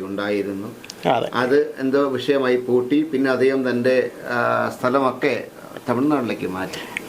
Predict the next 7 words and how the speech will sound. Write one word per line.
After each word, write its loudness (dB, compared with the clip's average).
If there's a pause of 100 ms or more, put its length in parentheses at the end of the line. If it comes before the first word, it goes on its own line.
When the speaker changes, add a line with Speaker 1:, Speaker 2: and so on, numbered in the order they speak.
(100)
Speaker 2:
എനിക്കിപ്പോൾ 2 (200)
ഞാൻ 4 (100)
ഇതുമായിട്ട് 4
ബന്ധപ്പെട്ട് 2 (220)
കുറച്ച് 0
അന്വേഷണങ്ങളൊക്കെ 2
നടത്തിയപ്പോൾ 2